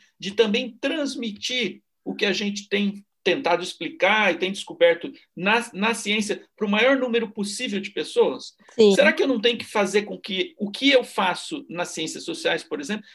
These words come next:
Speaker 1: seja, é, percebido, seja reconhecido também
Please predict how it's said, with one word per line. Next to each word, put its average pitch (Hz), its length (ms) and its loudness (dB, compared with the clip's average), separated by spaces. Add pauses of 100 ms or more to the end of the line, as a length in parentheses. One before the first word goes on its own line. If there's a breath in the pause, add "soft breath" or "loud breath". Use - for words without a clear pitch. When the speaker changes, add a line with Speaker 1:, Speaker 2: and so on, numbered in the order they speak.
Speaker 1:
seja, 208 920 2
é, 170 140 6
percebido, 226 840 -2
seja 226 360 0
reconhecido 214 840 -2
também 202 440 -2